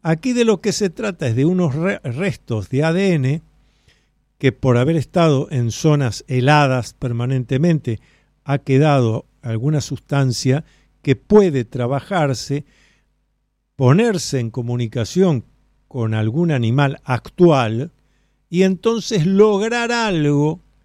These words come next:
que va a ser parecido a aquel animal extinguido. Pero no estamos resucitando nada.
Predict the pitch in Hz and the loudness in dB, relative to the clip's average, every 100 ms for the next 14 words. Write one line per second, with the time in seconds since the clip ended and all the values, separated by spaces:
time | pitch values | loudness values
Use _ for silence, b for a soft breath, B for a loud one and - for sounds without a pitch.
0 | _ _ _ 151 160 180 220 - 156 139 | _ _ _ -8 -6 -4 -6 -4 -4 -2
1 | 123 - 320 233 131 98 - _ _ 123 | -4 -2 0 2 2 -2 -10 _ _ -16
2 | 107 143 143 123 - _ _ _ _ 135 | -10 -2 0 -2 -8 _ _ _ _ -8
3 | 127 127 147 120 - 120 117 107 104 98 | -6 -2 -2 -2 -4 -6 -2 -2 -2 -4
4 | 92 - _ _ _ _ _ _ _ _ | -6 -12 _ _ _ _ _ _ _ _
5 | _ _ _ _ _ _ _ _ _ _ | _ _ _ _ _ _ _ _ _ _
6 | _ 139 120 139 - 196 160 123 - 113 | _ -8 -2 -2 -2 -2 -2 -4 -8 -8
7 | 120 - 147 131 113 156 135 90 87 | -8 -6 -4 0 0 0 -2 -4 -8